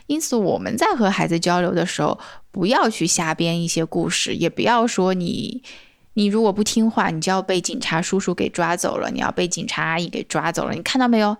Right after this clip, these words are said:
就是那边那个人，警察，我告诉他你今天做了坏事，你待会儿就要被带到警察局里去了。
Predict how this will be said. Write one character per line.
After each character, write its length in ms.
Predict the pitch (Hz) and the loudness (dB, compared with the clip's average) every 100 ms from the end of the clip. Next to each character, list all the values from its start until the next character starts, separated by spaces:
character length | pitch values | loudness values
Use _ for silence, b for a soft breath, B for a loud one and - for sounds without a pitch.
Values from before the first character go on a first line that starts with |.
| b | b
就 120 | 240 | 0
是 100 | 247 | 2
那 100 | 240 | 4
边 160 | 226 220 | 4 4
那 80 | |
个 80 | 214 | 4
人， 320 | 190 180 196 - | 4 2 0 -2
警 180 | - 185 | 0 2
察， 260 | - 180 196 | 2 0 0
我 60 | |
告 200 | 196 247 | 2 2
诉 80 | 254 | 2
他 160 | 233 202 | 2 2
你 140 | 190 | 2
今 100 | 185 | 2
天 140 | 202 208 | 2 2
做 140 | 202 | 2
了 80 | 208 | 2
坏 200 | 196 196 | 2 0
事， 300 | - 190 180 | 0 0 2
你 100 | 185 | 0
待 120 | 185 | 2
会 60 | 196 | 2
儿 40 | 180 | 2
就 80 | |
要 80 | 185 | 2
被 120 | - | 0
带 140 | - 185 | 0 0
到 100 | 185 | 0
警 220 | 180 - | -2 -4
察 180 | - 170 | -2 -2
局 220 | 175 175 | 0 0
里 120 | 180 - | 2 0
去 160 | - | 0
了。 180 | - | -2